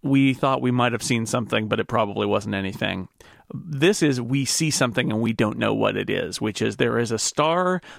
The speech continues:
that has these, um, that, that, that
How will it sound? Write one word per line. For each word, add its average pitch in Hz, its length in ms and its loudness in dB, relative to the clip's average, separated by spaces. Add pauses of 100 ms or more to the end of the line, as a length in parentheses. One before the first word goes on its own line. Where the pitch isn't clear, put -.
(140)
that 123 160 4
has 113 580 -2 (320)
these, 123 540 2
um, 110 340 -2
that, 127 160 -4 (140)
that, 127 160 0 (320)
that 131 220 -4